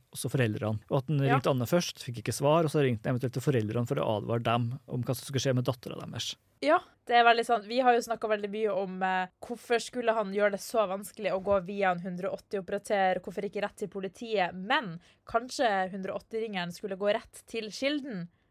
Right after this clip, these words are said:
Speaker 2: men kilden svarte ikke.
Speaker 1: Ja.
Speaker 2: Og da ble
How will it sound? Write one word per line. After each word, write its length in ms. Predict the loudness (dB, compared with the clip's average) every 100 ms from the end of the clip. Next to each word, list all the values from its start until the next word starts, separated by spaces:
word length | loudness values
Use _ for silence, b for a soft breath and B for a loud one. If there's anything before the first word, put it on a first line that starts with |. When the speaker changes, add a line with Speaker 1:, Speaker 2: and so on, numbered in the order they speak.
| _ -4
Speaker 2:
men 160 | -2 -2
kilden 340 | -4 -8 -10
svarte 400 | 0 2 2 -4
ikke. 240 | -4 -8 -6
Speaker 1:
Ja. 220 | -2 0 0
Speaker 2:
Og 100 | -2
da 180 | 6 6
ble 120 | 6